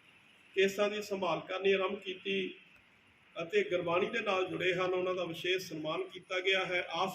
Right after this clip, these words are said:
ਕਰਦੇ ਹਾਂ ਕਿ ਇਹ ਵਿਦਿਆਰਥੀ, ਨੌਜਵਾਨ, ਇਹ ਬੱਚੇ ਸਿੱਖੀ ਦੇ ਨਾਲ ਜੁੜ ਕੇ ਸਿੱਖ ਪੰਥ ਦੀ ਚੜ੍ਹਦੀ ਕਲਾ ਵਾਸਤੇ, ਸਰਬੱਤ ਦੇ ਭਲੇ ਵਾਸਤੇ ਕਾਰਜ ਕਰਨਗੇ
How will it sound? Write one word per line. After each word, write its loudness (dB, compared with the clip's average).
ਕਰਦੇ 0
ਹਾਂ 4
ਕਿ -8
ਇਹ 6
ਵਿਦਿਆਰਥੀ, -2
ਨੌਜਵਾਨ, 2
ਇਹ -2
ਬੱਚੇ 0
ਸਿੱਖੀ 2
ਦੇ 4
ਨਾਲ 4
ਜੁੜ 2
ਕੇ 4
ਸਿੱਖ 0
ਪੰਥ -2
ਦੀ -4
ਚੜ੍ਹਦੀ 0
ਕਲਾ 0
ਵਾਸਤੇ, 0
ਸਰਬੱਤ -2
ਦੇ 2
ਭਲੇ 0
ਵਾਸਤੇ 0
ਕਾਰਜ -4
ਕਰਨਗੇ 2